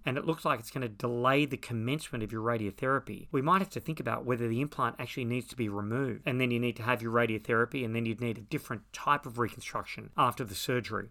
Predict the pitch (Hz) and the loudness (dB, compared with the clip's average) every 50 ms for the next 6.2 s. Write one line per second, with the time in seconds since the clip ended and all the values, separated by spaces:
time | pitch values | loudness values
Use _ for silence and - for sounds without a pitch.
0 | - - 139 135 131 127 135 135 143 156 160 156 147 131 - - 143 135 135 139 | -8 -2 0 2 2 4 6 6 8 8 8 6 6 4 2 0 -4 -4 -2 2
1 | 143 151 160 151 131 113 98 98 - - 147 117 113 127 123 - - 117 110 113 | 4 4 6 6 4 2 0 -2 -4 -6 -6 -2 0 0 0 0 0 0 0 2
2 | 123 123 120 104 95 98 104 - - - 160 160 139 123 117 113 117 - - 139 | 2 2 2 2 0 -4 -8 -10 -2 2 2 2 4 2 0 -4 -4 -2 -2 -2
3 | 139 135 - - 123 107 98 101 - - 131 120 120 117 113 110 110 - - - | -2 -2 -2 -2 0 0 0 -2 -2 -4 -2 -2 -2 -2 -2 -4 -6 -8 -8 -6
4 | - 127 - - - 117 104 101 104 - - - - 139 123 117 110 - - 113 | -6 -4 -4 -4 -2 -4 -4 -4 -6 -12 -14 -6 -2 -2 0 0 -2 -4 -6 -6
5 | 101 92 - 117 113 107 110 107 110 107 104 101 95 - - 113 107 107 107 - | -6 -4 -2 -2 -2 -2 0 0 2 2 2 0 -2 -4 -2 0 0 0 -2 -4
6 | - - - | -8 -14 -14